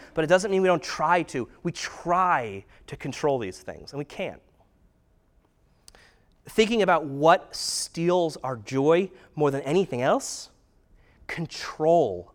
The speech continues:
might be that top thing. We try to control things to guarantee a good life, to manufacture joy, but we can't. And the more we see we can't control things, the less joy we have and the more out of control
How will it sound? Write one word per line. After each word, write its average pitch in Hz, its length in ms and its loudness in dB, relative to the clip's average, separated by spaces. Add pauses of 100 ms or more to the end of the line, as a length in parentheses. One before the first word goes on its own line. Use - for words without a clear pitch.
might 143 300 -2
be 120 280 -4 (220)
that - 260 -4
top 113 300 -2
thing. 95 320 -10 (480)
We 151 100 0
try 170 680 4 (180)
to - 80 -6
control 165 560 6
things 147 300 -4
to 143 80 -6
guarantee 151 420 0
a 135 40 0
good 131 200 -2
life, 139 260 2 (200)
to 156 120 -6
manufacture 160 720 2
joy, 147 320 2 (300)
but 160 160 -2
we 147 80 2
can't. - 640 -10 (400)
And 170 100 -2
the 165 80 -2
more 180 300 6
we 185 160 2
see 208 240 -4
we 175 160 -2
can't 180 380 -8
control 208 400 0
things, 214 280 -4
the 156 120 -2
less 165 280 0
joy 170 220 -2
we 151 120 -2
have 151 260 -2
and 143 100 -6
the 139 60 -6
more 147 140 -6
out 139 180 0
of 151 80 -8
control 127 440 -4